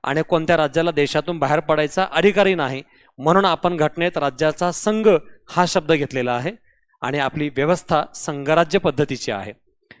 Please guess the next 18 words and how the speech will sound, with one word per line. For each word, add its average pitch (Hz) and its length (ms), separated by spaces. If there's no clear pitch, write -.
देशात 131 380
घेतलंय 170 360
संघराज्य 190 480
व्यवस्था, 196 460
पण 170 100
संघराज्य 170 540
हा 190 60
शब्द 185 260
राज्यघटनेत 180 640
कुठेही 220 240
नमूद 180 260
नाही. 139 260
राज्यघटनेत 180 640
आहे 185 260
राज्याचा 156 500
संघ 226 320
हा 185 160
शब्द. 113 300